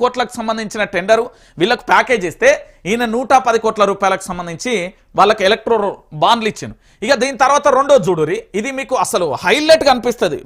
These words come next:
మీకు విస్తుపోతాయి ఇవన్నీ ఇంటా ఉంటే. రెండోది ఏంటంటే మెగా సంస్థ నిర్మించిన సుంకిచాలలో కూలిన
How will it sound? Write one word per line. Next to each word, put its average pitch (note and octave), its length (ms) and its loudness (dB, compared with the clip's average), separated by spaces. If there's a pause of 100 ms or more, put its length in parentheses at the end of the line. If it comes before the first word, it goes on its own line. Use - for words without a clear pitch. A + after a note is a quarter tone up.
మీకు G#3+ 220 -4
విస్తుపోతాయి C#4 560 2
ఇవన్నీ F#3+ 280 0
ఇంటా F#3 220 2
ఉంటే. A#2 180 -8 (560)
రెండోది C#4+ 500 2
ఏంటంటే C4+ 300 2 (120)
మెగా C4 220 4 (120)
సంస్థ D4+ 360 -4
నిర్మించిన C4+ 420 -4 (120)
సుంకిచాలలో C4+ 600 -2 (100)
కూలిన A#3+ 260 -2